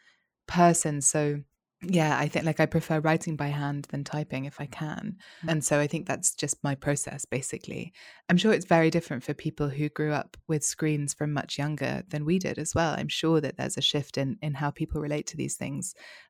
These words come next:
Speaker 1: I mean, the world is so much more digital for young people now than, I mean, it really wasn't for us, was it? 'Cause we're,
Speaker 2: No.
Speaker 1: <laughs> we're quite old now. Um,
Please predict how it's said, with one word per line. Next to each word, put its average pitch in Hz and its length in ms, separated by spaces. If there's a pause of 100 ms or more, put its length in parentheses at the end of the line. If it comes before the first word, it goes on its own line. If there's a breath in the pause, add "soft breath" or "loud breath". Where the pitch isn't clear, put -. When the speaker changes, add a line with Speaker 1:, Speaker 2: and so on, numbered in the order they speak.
(120)
Speaker 1:
I 175 60
mean, 165 180
the 165 80
world 160 240
is 151 120
so 170 140
much - 220
more 151 100
digital 139 540
for 143 160
young 143 220
people 143 300
now 131 380
than, 139 240
I 156 80
mean, 156 140
it - 100 (100)
really 165 300
wasn't 156 460
for - 160
us, 147 240
was 180 160
it? 135 200
'Cause - 160
we're, 165 160
Speaker 2:
No. 175 100
Speaker 1:
<laughs> 185 220
we're 185 100
quite 175 200
old 226 260
now. 208 300 (520 loud breath)
Um, 180 580